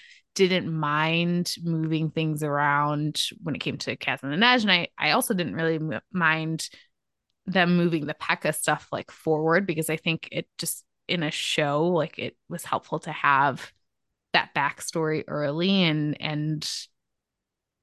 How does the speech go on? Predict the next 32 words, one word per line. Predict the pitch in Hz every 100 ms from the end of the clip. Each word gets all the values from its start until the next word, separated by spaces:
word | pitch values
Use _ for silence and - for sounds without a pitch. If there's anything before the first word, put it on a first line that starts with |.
| _ _ _ _ _ -
like, | 180 180
have | - 151
him | - 160
kind | 165 151
of | -
confront | - - - 190 -
that | 262 -
early. | 302 302 330 339 339 - - - _ -
Um, | 180 175 170 170 175 - _ _ -
'cause | 208
I |
don't | 220 247
think | 226
he, | 202 185
he, | 220
he's | 202 208
not, | 220 -
like, | 180 - -
it's | 208
not | 180
like | 180
he's | 156
healed | - 208 208 160 170 190
now | 156 147
or | 135
anything. | 143 180 165 180
Like, | 170
he | - 165
learns | 151 175 185 156 175 -
that, | 156
like, | - 151
regr-, | 156 156 143